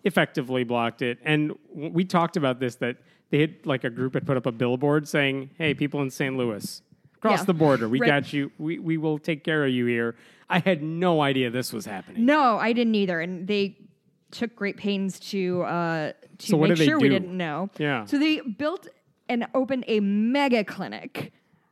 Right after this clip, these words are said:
Speaker 2: near, in southern Illinois so people from Missouri can access safe and legal abortion. And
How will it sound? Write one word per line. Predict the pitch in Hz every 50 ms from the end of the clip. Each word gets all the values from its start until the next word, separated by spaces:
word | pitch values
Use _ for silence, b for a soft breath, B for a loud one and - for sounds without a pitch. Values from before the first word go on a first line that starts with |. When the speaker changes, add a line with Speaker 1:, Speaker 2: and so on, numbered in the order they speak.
| _ -
Speaker 2:
near, | 214 214 220 220 226 233 233 233
in | - 240 240 254
southern | 240 - 269 233 226 233 240 233
Illinois | - 220 220 220 214 208 196 185 180 175 180
so | 185 - - 220 196 190
people | 190 - - 240 214 226 220 220
from | - 233 214 202
Missouri | 196 196 185 175 196 190 190 185 175 160 175
can | 185 - 208 196 -
access | - 175 180 175 - - - 190 175 175 - - - - - _ _ _ _ _ _ _ _ _
safe | - - - 233 196 180
and | 208 202
legal | 190 185 170 180 175
abortion. | 170 - 175 151 190 - - - - - 202 b b b b b b b b b b b
And | - 262 247